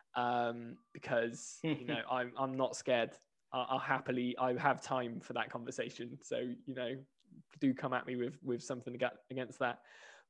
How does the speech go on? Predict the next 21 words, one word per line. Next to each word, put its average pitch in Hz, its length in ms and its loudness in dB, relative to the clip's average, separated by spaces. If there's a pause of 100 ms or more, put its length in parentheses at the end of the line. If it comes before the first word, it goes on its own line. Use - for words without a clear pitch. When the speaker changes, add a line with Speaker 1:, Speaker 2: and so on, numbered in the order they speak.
Speaker 1:
But, 147 200 10
um, 156 480 10 (420)
more 269 220 10
importantly, 208 440 10
I 151 60 10
think 160 360 6 (960)
the, 175 100 6
the 180 280 2
Wizards 254 380 6
kind 226 220 6
of 190 240 6
what 185 240 6
languishing 175 880 8 (400)
towards 302 340 10
the 180 100 10
bottom 131 300 8
of 127 140 2
the 131 80 4
league, 127 360 4 (280)
um, 139 500 6 (240)
but 135 380 10